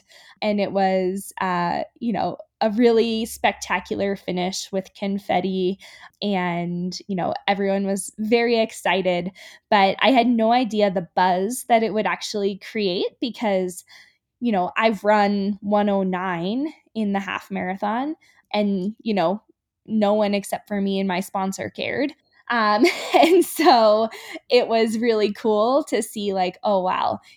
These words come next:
you know, this was a really big deal, um, because this is, like, a very large race. You know, there were twenty thousand people that ran, and I crossed the finish line first. And so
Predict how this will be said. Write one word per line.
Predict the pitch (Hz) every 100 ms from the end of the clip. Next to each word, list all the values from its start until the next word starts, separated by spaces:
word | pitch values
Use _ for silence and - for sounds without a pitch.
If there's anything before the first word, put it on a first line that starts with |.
| -
you | 196
know, | 185
this | 196 247 -
was | 226 202
a | 190
really | 175 175 170 170
big | 175 180 175
deal, | 170 175 254 349 -
um, | 208 190 190
because | 190 202 185
this | 175 196 -
is, | 196 180 175
like, | 185 170 - _ _ _ -
a | 196
very | 196 175 190 185 175
large | 175 165 160 165 170 185 -
race. | - - 196 -
You | 190
know, | 180 175
there | 180
were | 170
twenty | - 196 175 175
thousand | 185 180 170 175 185
people | 190 - - 208 -
that | - -
ran, | 190 110 104 107 -
and | 190 175
I | 175 175 - _
crossed | - - -
the | 185
finish | - - -
line | - -
first. | 202 - 214 - - _ _ _
And | 285 233
so | - 202 185 180